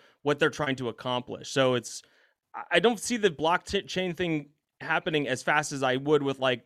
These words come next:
I, I, I thought it was great for project management or title work or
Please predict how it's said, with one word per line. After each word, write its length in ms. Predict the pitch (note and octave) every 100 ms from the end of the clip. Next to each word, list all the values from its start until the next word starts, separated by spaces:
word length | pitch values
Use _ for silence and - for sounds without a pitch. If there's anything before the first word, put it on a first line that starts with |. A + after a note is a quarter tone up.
| -
I, 60 | C3 -
I, 120 | C#3 C#3 C#3+
I 40 |
thought 220 | D3 D#3
it 0 |
was 100 | C3+
great 220 | B2+ D3 C#3
for 100 | A2+
project 400 | C3+ C3 A2 B2+
management 420 | D3 D3+ C#3+ B2+
or 60 |
title 400 | A2+ C3+ C3+ C#3
work 340 | C3+ C#3 C3+ A#2
or 280 | A2 A2